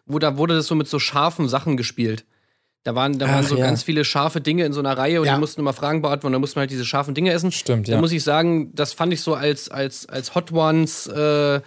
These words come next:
Speaker 1: Anspielung irgendwie noch ganz witzig. Jetzt mit vermeintlich ekligen Sachen, ähm, ja, hat das irgendwie, hat das irgendwie nicht so,
Speaker 3: Ja.
Speaker 1: nicht so funktioniert.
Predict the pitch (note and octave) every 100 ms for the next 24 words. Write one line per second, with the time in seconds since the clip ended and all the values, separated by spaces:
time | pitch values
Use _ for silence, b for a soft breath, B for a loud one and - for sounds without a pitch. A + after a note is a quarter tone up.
0 | B - D#3 D#3+ - D#3+ D#3 D3+ D3 -
1 | - D3+ D3+ C3+ - D3 - C#3 F3 E3
2 | F#3+ F#3 b b b - E3 - D#3+ D3+
3 | - _ _ - D3 B2+ C3+ F3+ D#3+ C#3
4 | D3+ F3 E3+ D3+ B2+ D3+ F3+ F3 F3 b
5 | b b b - C3+ C3+ C3+ B2 A#2+ A#2
6 | - - - - - - D3 B2 C#3 C3
7 | B2 A#2+ A#2+ A#2+ A2 B2+ A#2+ A#2 B2 A#2+
8 | A#2 C#3 A#2+ A2 A#2 B2+ A#2 C3 A#2 -
9 | A2+ A2